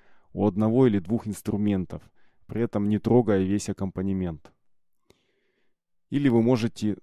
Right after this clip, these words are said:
дополнить, например, припев ещё одним инструментом,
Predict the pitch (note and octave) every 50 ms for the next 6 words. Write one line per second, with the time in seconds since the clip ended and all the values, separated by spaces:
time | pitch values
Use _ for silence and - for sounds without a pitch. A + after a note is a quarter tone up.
0 | _ _ _ F#2+ G#2+ A#2+ A2+ - B2+ B2 A#2 G#2 G2 F#2 - - F#2+ G2 - -
1 | G2+ G2+ G2 F#2+ - - A2+ A2+ A2+ - - C#3+ D3 C#3 - - - - _ _
2 | _ G#2 G#2 A#2+ A2+ - - - B2+ A2+ F#2+ G2 G2 F#2+ G2 F#2 - - - G2
3 | F#2 F#2+ F#2+ F2+ E2+ - E2+ E2